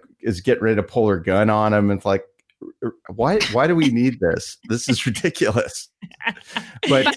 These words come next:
Speaker 3: the
Speaker 1: um,
Speaker 3: way, I, I think everything I watch is good. I'm so like
Speaker 1: Yeah.
Speaker 3: that 'cause I, I don't watch, like, a lot. So I'm like,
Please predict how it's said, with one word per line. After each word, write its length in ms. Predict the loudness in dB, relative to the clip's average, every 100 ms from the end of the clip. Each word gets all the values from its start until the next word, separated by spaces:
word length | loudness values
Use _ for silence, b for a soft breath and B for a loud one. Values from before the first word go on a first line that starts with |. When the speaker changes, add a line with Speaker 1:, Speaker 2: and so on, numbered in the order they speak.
| 2
Speaker 3:
the 100 | 2
Speaker 1:
um, 40 |
Speaker 3:
way, 260 | 4 2 0 -2 _
I, 200 | -4 -4 -4
I 160 | -4 -4
think 260 | -4 -6 -4
everything 460 | -6 -6 -10 -10 -12
I 100 | -14
watch 300 | -16 -16 -16
is 140 | -16
good. 400 | -12 -10 -8 -10 -8
I'm 200 | -8 -6
so 180 | -8 -4
like 140 | 0
Speaker 1:
Yeah. 160 | 2 2
Speaker 3:
that 180 | -2 -4
'cause 160 | -6 -4
I, 120 | -2
I 100 | 0
don't 160 | -2 -2
watch, 200 | -2 0
like, 160 | -2 -2
a 80 |
lot. 280 | -2 -2 -2
So 80 | 0
I'm 160 | 0 0
like, 240 | -4